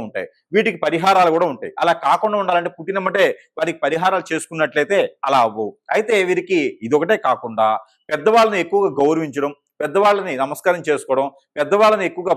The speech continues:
ఫుడ్, ఆ, ఫుడ్ లాంటిది బాధ్యతగా చూసుకునే విధంగా ఉండడం లాంటిది కుంభరాశిలో పుట్టిన పిల్లలకి అది వారి యొక్క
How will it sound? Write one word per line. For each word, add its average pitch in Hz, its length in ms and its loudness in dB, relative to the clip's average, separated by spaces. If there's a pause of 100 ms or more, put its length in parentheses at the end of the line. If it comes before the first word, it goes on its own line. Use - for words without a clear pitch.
ఫుడ్, 147 200 -8 (300)
ఆ, 135 40 4 (260)
ఫుడ్ 151 200 -8 (100)
లాంటిది 170 320 0 (280)
బాధ్యతగా 175 420 2 (140)
చూసుకునే 180 400 -6
విధంగా 156 340 2 (280)
ఉండడం 151 280 -2
లాంటిది 147 340 0 (340)
కుంభరాశిలో 196 500 0
పుట్టిన 160 280 -4 (100)
పిల్లలకి 160 420 0 (400)
అది 143 180 0 (240)
వారి 160 200 0
యొక్క 151 120 -2